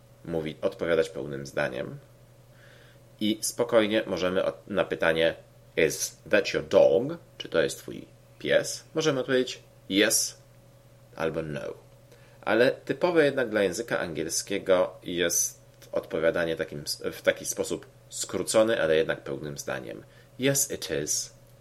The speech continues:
"No, it is not", albo "No, it isn't".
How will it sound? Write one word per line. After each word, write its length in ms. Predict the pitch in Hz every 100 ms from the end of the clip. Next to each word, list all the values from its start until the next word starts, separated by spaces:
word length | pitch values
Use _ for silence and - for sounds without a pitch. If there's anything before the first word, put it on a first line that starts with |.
| -
"No, 260 | 80 73 69
it 160 | - -
is 160 | -
not", 320 | 78 - - - - - - - - -
albo 240 | - 78 80
"No, 340 | 73 69 69 - - - - - - -
it 360 | 69 - - - - - - - -
isn't". 560 | - 80 - - -